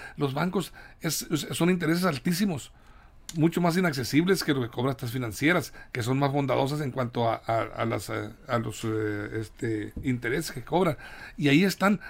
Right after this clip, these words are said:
atados de mano los campesinos. ¿Por qué? Porque les robaron su dinero, lo metieron al buró, los maniataron, les, los bloquearon en sus, en, en sus necesidades de crédito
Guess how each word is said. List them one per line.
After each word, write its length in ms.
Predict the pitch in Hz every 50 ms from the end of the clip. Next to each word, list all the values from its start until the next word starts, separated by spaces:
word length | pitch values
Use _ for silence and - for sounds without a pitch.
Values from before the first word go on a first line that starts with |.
| - -
atados 500 | - 139 135 - - - 147 202 196 175
de 60 | 165
mano 300 | 139 131 139 180 208 208
los 100 | 185 151
campesinos. 560 | - 156 135 135 107 123 208 247 254 196 - - - - - - -
¿Por 140 | 175 170
qué? 220 | - - 233 262 247 - - - - -
Porque 240 | - 190 190 - 220
les 160 | 202 208 190
robaron 600 | 170 196 190 175 175 196 214 226 226 214 196 170 - - - - - - - - - - - -
su 200 | - - - 175
dinero, 500 | 165 165 156 165 196 226 214 196 170 - - - - -
lo 80 | 147
metieron 320 | 147 147 143 - 190 202 196
al 80 | 180
buró, 380 | 165 156 151 160 185 202 196 - - - - -
los 200 | 160 160 156 151
maniataron, 840 | 156 160 156 156 151 139 135 120 - 147 165 202 202 190 170 135 120 - - - - - - 139
les, 180 | 135 127 127
los 140 | 156 143 135
bloquearon 580 | 143 143 127 113 - 147 147 151 180 196 196 175
en 120 | 160 147 127
sus, 280 | - 139 120 - -
en, 240 | 151 - 127 - -
en 80 | 131 117
sus 200 | 110 135 127 131
necesidades 500 | 135 135 127 117 135 131 139 151 170 160
de 100 | 156 143
crédito 440 | - 135 147 165 180 - 185 175